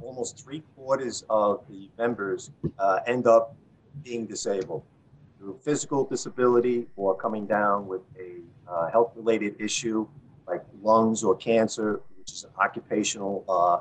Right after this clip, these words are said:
exposure. And when someone, you know, everybody has a plan,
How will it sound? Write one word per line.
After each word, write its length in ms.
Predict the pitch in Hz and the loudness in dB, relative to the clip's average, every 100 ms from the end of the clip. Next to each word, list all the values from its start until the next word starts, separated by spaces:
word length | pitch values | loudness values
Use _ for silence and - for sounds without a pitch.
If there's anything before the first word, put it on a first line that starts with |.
| 95 | -2
exposure. 640 | 92 - 123 117 110 87 - - _ _ - - | -8 0 6 6 4 -2 -8 -16 _ _ -20 -2
And 260 | 120 117 113 - _ - | 4 6 4 -2 _ -4
when 240 | 123 120 | 4 4
someone, 640 | 113 - 160 180 170 160 147 _ | 6 4 6 8 8 6 2 _
you 60 | - | 2
know, 120 | 120 | 4
everybody 340 | 127 160 165 | 6 4 4
has 240 | 151 143 147 | 4 2 2
a 20 | |
plan, 580 | - - 143 143 151 | -6 -4 0 0 -2